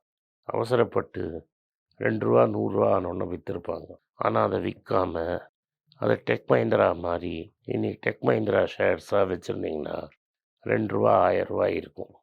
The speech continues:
இதுதான் லக்குங்கிறது. நம்ம முக்காவாசி பேரு,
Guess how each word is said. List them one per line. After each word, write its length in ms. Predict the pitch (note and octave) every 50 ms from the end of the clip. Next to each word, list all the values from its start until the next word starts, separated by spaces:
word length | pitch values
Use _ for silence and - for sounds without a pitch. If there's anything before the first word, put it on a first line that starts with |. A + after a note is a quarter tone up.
| _ _ _
இதுதான் 680 | _ A2+ A2 A2+ A#2+ G#2+ G#2+ A2 G#2+ G2+ F#2 - - - - - - _
லக்குங்கிறது. 920 | A2+ A2+ A2 A#2 A2+ - _ - A#2+ - - F#2+ F#2 E2+ E2+ D#2+ C#2+ - _ _ _ _ _ _ _ _ _ _ _ _ _ _ _ _
நம்ம 300 | - A#2 A#2 B2 B2 B2
முக்காவாசி 680 | A#2+ A#2 G#2+ - - - B2 A#2+ A2 G2+ F2+ E2+ F2+ E2+
பேரு, 640 | - G2 F#2+ F2+ F2+ E2 F2 F#2 F2 E2+ F#2 -